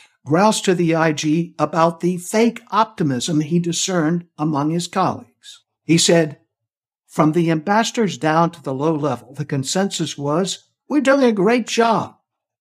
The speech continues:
"Really? So if we're doing such a great job," said Flynn, "why does it feel like we're losing?" The I G himself, John Sopko, advised Congress in early twenty twenty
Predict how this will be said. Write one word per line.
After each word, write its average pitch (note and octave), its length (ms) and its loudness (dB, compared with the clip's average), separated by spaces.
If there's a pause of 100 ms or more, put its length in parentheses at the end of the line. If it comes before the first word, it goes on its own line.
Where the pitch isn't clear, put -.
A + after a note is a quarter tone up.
(120)
"Really? C4 600 0 (540)
So E3+ 260 2
if E3 140 -2
we're D3+ 100 0
doing E3+ 380 0
such D#3+ 240 -4
a A#2 60 -8
great D#3+ 360 -2
job," C#3+ 480 -2 (920)
said C3 280 0
Flynn, C3 460 -2 (480)
"why C#3+ 200 2
does C3+ 160 -2
it B2 140 -4
feel A#2+ 240 -4
like G#2+ 320 -10
we're G#2 220 -14
losing?" G#2 680 -4 (680)
The D3 160 2
I A3+ 180 4
G G#3+ 240 0
himself, C#3 560 0
John C#3+ 280 -4
Sopko, - 680 -4 (380)
advised F3+ 500 2
Congress D3+ 420 -2
in - 240 -8
early E3 300 2
twenty C#3 340 -2
twenty C3 500 -2